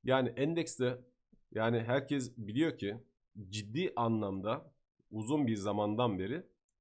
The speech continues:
bir yükseliş yaşıyoruz zaten. Şöyle grafiği şöyle çekersek, bakın ciddi bir yükselişi zaten yaşıyoruz. Yani bakın şuradan iki tane, hani bunu yapmayı çok sevenler var. Bakın böyle bir,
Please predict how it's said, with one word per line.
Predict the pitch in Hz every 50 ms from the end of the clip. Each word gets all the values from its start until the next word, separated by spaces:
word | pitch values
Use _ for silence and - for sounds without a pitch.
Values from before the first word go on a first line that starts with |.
| _ -
bir | 98 113 104 95
yükseliş | 98 110 107 98 - - - 123 127 123 - -
yaşıyoruz | 113 104 - - 127 113 95 85
zaten. | 82 90 82 82 - 95 87
Şöyle | 87 - - 131 120 107 104 104
grafiği | 98 92 110 113 104 - 110 107 101 95
şöyle | - 120 107 98 87
çekersek, | - - 139 - 127 101 82 - - 135 113 - _ _ _ _ _ _ _ _ _ _ _ _
bakın | - - - - 67 82 - - _ - 85 92
ciddi | 104 110 110 117 165 180 143
bir | 110 104 - - - _ _ _ _ _ _ _ -
yükselişi | 110 123 120 - 156 147 123 120 123 131
zaten | 113 110 139 139 123 - 139 131
yaşıyoruz. | 120 104 107 104 - - 117 98 85 82 87 95
Yani | 117 117 110 107 110 110 104 - - _ _ _ _ _ _ -
bakın | - 110 - 104
şuradan | 92 - - 131 113 120 120 117 120
iki | 123 120 - 196 190
tane, | - 156 123 110 104 110 139 190 - _ _ _ _ _ _ _ _ _ _ _ _ _ _ _ _ _ _ _ _ _ -
hani | - 113 113
bunu | 123 131 131
yapmayı | 131 123 123 131 139 135 127
çok | - 165 165 -
sevenler | - 123 101 95 95 95 92
var. | 95 98 110 127 127 104
Bakın | 117 117 123 131 120 117
böyle | 120 123 123 120
bir, | 120 123 120 - -